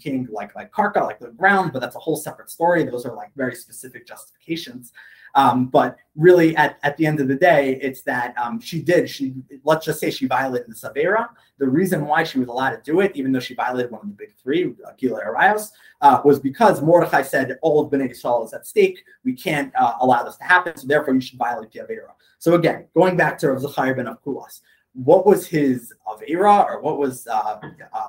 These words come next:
what was, what was the issue with what he did, his humility? The answer is, is that he didn't see himself on a high enough level, uh, to be able to, uh,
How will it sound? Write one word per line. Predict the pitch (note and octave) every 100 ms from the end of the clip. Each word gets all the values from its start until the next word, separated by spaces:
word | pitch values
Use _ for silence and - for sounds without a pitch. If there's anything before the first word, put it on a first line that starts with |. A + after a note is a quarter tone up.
| -
what | D3+
was, | D#3+ C#3 B2+
what | - E3
was | E3
the | C3 D3
issue | D#3 -
with | C#3
what | A#2
he | A2+
did, | E3
his | E3+
humility? | - C3+ A#2 A#2+ C#3 A3 B3+ B3+ _ _
The | - E3+
answer | G3+ G3+ G#3+
is, | A#3 -
is | C#3+
that | D3+ - _
he | _ A3
didn't | A3 G#3+ F3
see | - A3+ A3+
himself | F3+ D3+ - - - _ _ _ _
on | F3 F3+
a |
high | - E3+ D#3+
enough | D3+ C3+ C#3+
level, | D3+ D#3+ A2 - _ _ _ C#3+
uh, | C3
to | B2+ D3+
be | C3+ C#3+
able | E3 D3+ C#3+ C#3 C3+
to, | - - C#3+ C3 B2 A#2+ A#2+ A#2+ -
uh, | A#2 A2+ G#2+